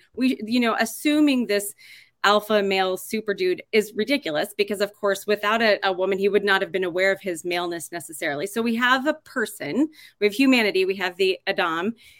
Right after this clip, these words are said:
and then God's like, "This, you know, this is better if we have someone to partner with this person in the tasks that they have to complete." There is no indication that, that the,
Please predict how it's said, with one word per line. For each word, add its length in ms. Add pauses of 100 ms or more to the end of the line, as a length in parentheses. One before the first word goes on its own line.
(280)
and 180
then 140
God's 260
like, 160 (120)
"This, 160 (540)
you 100
know, 100
this 200
is 100
better 300
if 220
we 120
have 220
someone 280
to 120
partner 480
with 160
this 160
person 440
in 280
the 80
tasks 460
that 160
they 80
have 260
to 80
complete." 560 (800)
There 200
is 340
no 260
indication 840
that, 300 (340)
that 400
the, 380